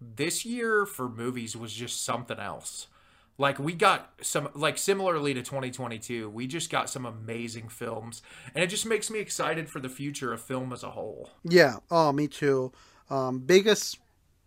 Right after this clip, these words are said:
Speaker 2: award snub ever.
Speaker 1: Yeah, Nick Cage should have got nominated.
Speaker 2: Yeah, at least a nomination, but, you know, it is what it is, but,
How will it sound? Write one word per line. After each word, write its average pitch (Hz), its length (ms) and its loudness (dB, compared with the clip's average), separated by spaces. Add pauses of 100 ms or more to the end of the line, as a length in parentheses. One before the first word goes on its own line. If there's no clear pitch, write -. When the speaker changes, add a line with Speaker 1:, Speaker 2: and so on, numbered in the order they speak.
(300)
Speaker 2:
award 147 480 2
snub 143 480 -2
ever. 143 340 -2 (600)
Speaker 1:
Yeah, 120 300 -2 (360)
Nick 165 220 -2
Cage 139 240 -6
should 127 160 -4
have 127 80 -8
got 110 160 -6
nominated. 110 600 -6
Speaker 2:
Yeah, 165 220 6
at 170 80 4
least 214 320 2
a 170 60 -2
nomination, 135 720 -6
but, 185 320 8
you 220 120 2
know, 151 200 4 (260)
it 202 140 12
is 226 160 10
what 220 100 10
it 185 80 10
is, 185 180 8
but, - 360 2